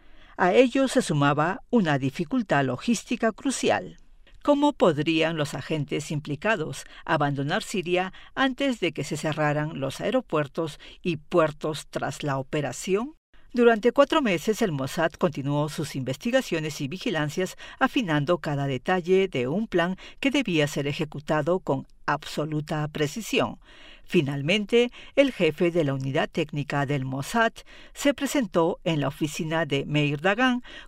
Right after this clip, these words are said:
con una propuesta decisiva, una detonación remota. El plan consistía en ocultar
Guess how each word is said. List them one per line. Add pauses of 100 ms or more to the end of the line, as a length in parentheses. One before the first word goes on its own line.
con
una
propuesta
decisiva, (280)
una
detonación
remota. (420)
El
plan
consistía
en
ocultar